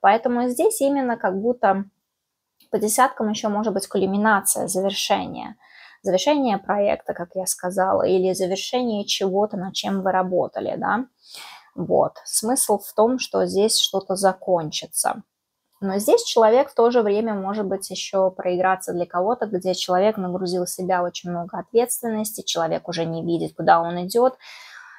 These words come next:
И здесь он, может быть, пообещал слишком многого, да, но не, не успевает всё сделать сразу. Вот. Здесь немножечко нужно будет разгрузиться, потому что он не видит, не видит свой путь, куда он идёт. Здесь нужно,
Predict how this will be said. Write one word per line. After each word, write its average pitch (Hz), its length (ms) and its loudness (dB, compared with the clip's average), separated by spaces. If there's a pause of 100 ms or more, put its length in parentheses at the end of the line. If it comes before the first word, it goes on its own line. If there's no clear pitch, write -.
И 185 340 2
здесь 220 340 4
он, 196 260 -4
может 190 220 -6
быть, 190 160 -8
пообещал 185 520 0
слишком 175 440 -6
многого, 175 560 0
да, 190 240 2 (400)
но 180 340 -8
не, 190 480 -6
не 190 160 -2
успевает 190 800 2 (400)
всё 180 240 -2
сделать 165 420 0
сразу. - 640 -2 (800)
Вот. 165 380 -6
Здесь 208 320 2
немножечко 220 460 -4
нужно 196 240 -4
будет 180 200 -4
разгрузиться, 180 640 -2
потому 170 280 -8
что 180 140 -8
он 302 220 -2
не 233 140 0
видит, 180 420 -2
не 175 140 -4
видит 214 240 -2
свой 202 260 0
путь, 175 340 -8
куда 180 300 0
он 208 280 -2
идёт. 170 340 -2
Здесь 175 260 -8
нужно, 170 460 -8